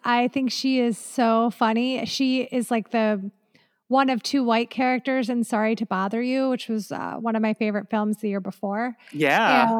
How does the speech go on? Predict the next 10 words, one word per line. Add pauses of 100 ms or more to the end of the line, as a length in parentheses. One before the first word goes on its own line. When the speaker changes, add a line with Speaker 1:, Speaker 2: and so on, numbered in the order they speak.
Speaker 1:
And
she
is (380)
just,
like,
the (500)
funny,
like,
clueless
but